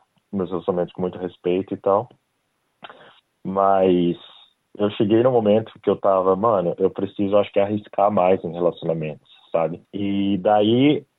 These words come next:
eu pensei, "Mano, o que que, que que pode acontecer se eu falar assim?" Só que sabe quando você vai numa entrevista de emprego que você já tem um trabalho bom, mas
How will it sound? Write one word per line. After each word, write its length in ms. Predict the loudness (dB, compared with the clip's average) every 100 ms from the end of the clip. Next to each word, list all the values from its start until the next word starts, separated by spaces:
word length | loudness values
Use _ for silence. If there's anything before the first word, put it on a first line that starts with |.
| _
eu 120 | -6
pensei, 680 | -2 -2 0 2 2 2 -2 _ _ _ -6
"Mano, 340 | 0 0 -2
o 300 | -6 -20 -12
que 120 | -8
que, 80 | -8 -10 _ _ -8
que 80 | -4
que 120 | -2
pode 260 | 2 2 2
acontecer 680 | 2 0 0 -4 -4 -2 -2
se 60 | -6
eu 60 |
falar 300 | 0 2 0
assim?" 340 | -4 -12 -14 -16 _ _ _ 0
Só 100 | 0
que 140 | 0
sabe 220 | 0 0 2
quando 220 | 2 2
você 260 | 2 0 -2 2
vai 260 | 2 2 0 -4 -4
numa 260 | -2 2 2
entrevista 440 | 0 -2 -2 -2
de 120 | -2
emprego 680 | -2 -2 2 2 2 -4 -8 _ _ _ _ _ _ _ _ -2
que 280 | 2 4
você 260 | 2 0 0
já 120 | 0
tem 180 | 2 2
um 100 | 0
trabalho 420 | 0 0 2 2
bom, 320 | 4 2 2
mas 320 | 0 2 2